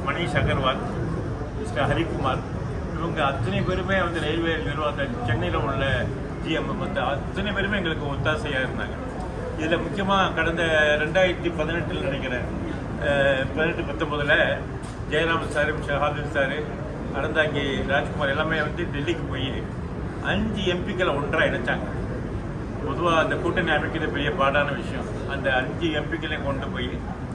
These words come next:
சென்னையில வந்து சேர்மன் ஆஃபீஸுக்கு போயிட்டு அவங்க அத்தனை பேருமே ரயில்வே அமைச்சருக்கு வந்து சந்திச்சு மனு கொடுத்துருக்காங்க. அதெல்லாம் மட்டும் இந்த ரயில்வே, அஹ், நிக்கணும்.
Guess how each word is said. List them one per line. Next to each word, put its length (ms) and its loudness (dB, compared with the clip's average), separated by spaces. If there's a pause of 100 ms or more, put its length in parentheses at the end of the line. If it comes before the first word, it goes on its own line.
சென்னையில 460 2
வந்து 240 -2 (300)
சேர்மன் 340 2
ஆஃபீஸுக்கு 420 -4
போயிட்டு 300 -2 (400)
அவங்க 220 2
அத்தனை 300 2
பேருமே 320 4
ரயில்வே 340 4
அமைச்சருக்கு 420 -2
வந்து 200 -2
சந்திச்சு 540 -4 (200)
மனு 140 -2
கொடுத்துருக்காங்க. 580 -2 (840)
அதெல்லாம் 340 4
மட்டும் 440 0
இந்த 160 -2
ரயில்வே, 380 2 (280)
அஹ், 220 -2 (140)
நிக்கணும். 480 -2